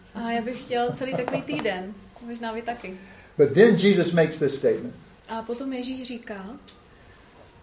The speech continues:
Speaker 2: Uh, this very life-changing statement.
Speaker 1: a je to, je to úplně život proměňující, eh, věštění.
Speaker 2: A very radical statement.
Speaker 1: Hodně radikální.
Speaker 2: He says this.
Speaker 1: On říká,
Speaker 2: So the Son of Man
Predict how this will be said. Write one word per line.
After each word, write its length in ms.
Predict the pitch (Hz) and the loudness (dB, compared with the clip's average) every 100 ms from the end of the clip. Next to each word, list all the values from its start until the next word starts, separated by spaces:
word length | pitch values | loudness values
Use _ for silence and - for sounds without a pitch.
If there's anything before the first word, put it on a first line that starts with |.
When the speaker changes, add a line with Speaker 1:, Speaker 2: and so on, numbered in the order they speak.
| - | -2
Speaker 2:
Uh, 380 | 131 123 120 123 | 2 6 4 4
this 180 | 151 | 2
very 360 | - 147 175 185 | 2 6 8 8
life-changing 1080 | 165 147 156 185 190 - 190 180 165 170 147 | 8 8 10 8 6 0 -2 0 0 0 -2
statement. 540 | - 143 120 113 117 - - - - - - | 2 2 2 -4 -10 -14 -20 -20 -20 -20 -16
Speaker 1:
a 280 | - 233 226 | -8 -4 -2
je 140 | 226 233 | -2 -4
to, 260 | 247 247 | -4 -6
je 120 | - 233 | -6 -6
to 120 | 220 | -8
úplně 260 | - 240 240 | -8 -10 -8
život 240 | 247 247 | -8 -8
proměňující, 1040 | 247 233 233 233 233 233 233 - 233 226 - | -8 -6 -6 -4 -4 -6 -10 -12 -12 -12 -12
eh, 40 | 214 214 208 202 - - 214 208 | -10 -8 -8 -10 -12 -14 -14 -10
věštění. 680 | 220 - 240 220 196 190 285 | -12 -12 -10 -10 -10 -14 -10
Speaker 2:
A 60 | 131 | -4
very 320 | 113 139 147 | 4 6 8
radical 400 | 147 147 131 123 | 10 8 8 0
statement. 540 | - - - - - 233 | -4 -4 -4 -8 -14 -10
Speaker 1:
Hodně 260 | 240 240 | -6 -6
radikální. 640 | 240 226 220 214 202 202 196 | -6 -8 -10 -12 -12 -12 -8
Speaker 2:
He 80 | 190 | -8
says 340 | - 143 131 117 | 2 4 4 0
this. 380 | 113 - - - - | -2 -2 -10 -20 -16
Speaker 1:
On 200 | 226 233 | -12 -10
říká, 440 | 233 220 208 190 202 262 - - - - - | -10 -12 -14 -14 -14 -18 -20 -20 -20 -20 -20
Speaker 2:
So 400 | - 160 143 135 | 4 8 8 6
the 60 | |
Son 380 | 135 - 202 220 | 2 4 8 8
of 160 | 196 160 | 8 6
Man 720 | 170 175 147 113 113 151 170 | 2 4 4 2 0 -4 -8